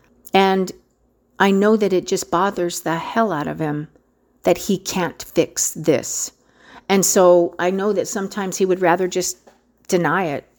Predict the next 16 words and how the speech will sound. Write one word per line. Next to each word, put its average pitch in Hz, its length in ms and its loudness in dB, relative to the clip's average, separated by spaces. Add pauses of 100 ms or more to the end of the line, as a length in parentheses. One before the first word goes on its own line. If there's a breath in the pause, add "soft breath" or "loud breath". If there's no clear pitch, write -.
just - 200 -4 (340)
put 220 180 4
it 208 100 4
in 190 140 0
a 175 80 -4
little 185 220 2
box 180 400 2
somewhere 156 420 -4
and 147 100 -8
hide 160 300 -4
it 135 160 -4
because 160 520 -2 (140 soft breath)
he - 140 -6
can't - 340 -6
fix - 300 -6
it. - 260 -10